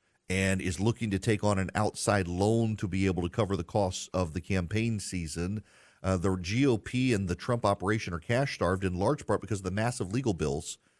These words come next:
that are being paid. The money actually matters. And now you've got these outside grifters on the right who are telling people, "Don't give money to the R N C." You're only legally allowed to give up to sixty-six hundred dollars to Donald Trump.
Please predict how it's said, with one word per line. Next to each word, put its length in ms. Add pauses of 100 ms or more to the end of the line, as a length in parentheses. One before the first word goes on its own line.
(140)
that 140
are 40
being 240
paid. 360 (220)
The 100
money 440
actually 360
matters. 600 (600)
And 140
now 140
you've 180
got 160
these 180
outside 460
grifters 460
on 80
the 80
right 200
who 120
are 80
telling 200
people, 220
"Don't 240
give 260
money 340
to 120
the 140
R 160
N 80
C." 180 (300)
You're 340
only 320
legally 400
allowed 460
to 60
give 200
up 140
to 160
sixty-six 580
hundred 220
dollars 260
to 80
Donald 260
Trump. 280